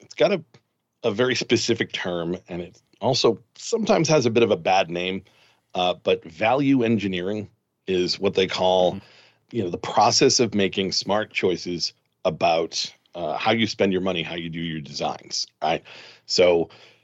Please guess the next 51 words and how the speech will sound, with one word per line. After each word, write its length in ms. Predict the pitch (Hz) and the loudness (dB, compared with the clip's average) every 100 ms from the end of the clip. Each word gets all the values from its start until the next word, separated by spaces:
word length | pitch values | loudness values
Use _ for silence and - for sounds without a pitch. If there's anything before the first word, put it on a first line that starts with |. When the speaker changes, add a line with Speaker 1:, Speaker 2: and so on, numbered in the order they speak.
| _ | _
Speaker 1:
builders 360 | 127 139 139 120 | 2 6 6 6
are, 260 | 113 110 98 | 4 4 0
are, 300 | 110 101 95 - _ _ | 0 2 0 -6 _ _
you 120 | 98 | -20
know, 120 | 80 | -18
tend 280 | - 139 131 | -8 -6 -4
to 80 | 117 | -2
be 180 | 113 | -2
low 220 | 107 98 101 | 0 2 2
bid 380 | 90 98 95 92 - - - | 2 0 0 -8 -14 -10 -2
<laughs> 80 | 156 123 - | -2 -2 -4
kind 120 | - 107 | -2 -2
of 60 | |
people 400 | - 98 - 95 - _ _ 92 | -6 -8 -2 -2 -2 _ _ -6
versus, 500 | 98 92 101 87 87 | -4 -2 0 0 2
uh, 220 | 87 82 | 0 0
uh, 160 | 90 90 | 0 0
value 360 | 87 135 120 98 | 2 2 2 -2
sort 180 | 98 | -6
of 60 | 87 | -6
people. 220 | - 87 | -6 -2
And 100 | 120 | -2
I, 40 | 139 | -2
and 160 | 127 127 | 0 2
I 60 | |
know 140 | 120 104 | 4 4
that's 220 | 101 - | 2 0
different 320 | - 85 92 | -6 -4 -6
depending 300 | - - 85 82 | -6 -8 -8 -6
on 140 | 82 | -4
the 120 | 82 80 | -6 -6
relationship 560 | 95 76 78 71 69 69 | -4 -4 -4 -4 -6 -6
you 80 | 73 | -2
have 200 | 78 76 | 0 0
with 100 | 76 | -2
them 160 | 76 | -2
and 100 | 78 80 | 0 2
whatever. 360 | 78 76 78 - - - - | 4 4 2 -2 -12 -20 -14
Uh, 160 | - 90 | 2 4
but 140 | 92 | 6
if 120 | 98 - | 4 4
you're 120 | 123 | 4
looking 320 | 123 127 120 | 4 4 2
to, 400 | 110 107 98 95 92 | 4 4 4 2 -2
to 120 | - | -6
grow 260 | 101 113 113 | 0 4 6
that 220 | 101 101 | 4 0
side 240 | - 185 87 | 0 -2 -2
of 80 | |
the 60 | 80 | -6
business, 500 | 156 185 117 95 - | 2 2 2 0 -2